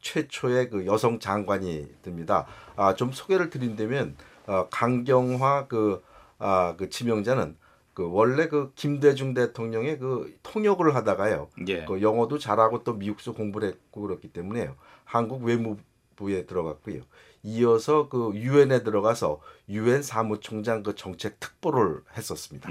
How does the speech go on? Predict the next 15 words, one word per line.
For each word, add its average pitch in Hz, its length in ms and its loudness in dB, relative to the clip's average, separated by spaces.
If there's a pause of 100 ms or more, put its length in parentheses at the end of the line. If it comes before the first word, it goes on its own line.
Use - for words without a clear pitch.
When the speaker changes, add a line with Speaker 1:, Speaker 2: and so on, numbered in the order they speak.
Speaker 2:
네, 80 340 -2 (680)
알겠습니다. 92 640 -4
자, 113 200 -4
저희들이 147 520 2
시간이 190 300 -4
그렇게 151 220 -6
많지는 123 400 2
않은데 101 320 0
마지막 131 400 0
주제로 156 380 0
이걸 135 180 0
잠깐 127 320 -4
좀 117 260 -2
다뤄봤으면 92 520 -6
좋겠습니다. - 560 -12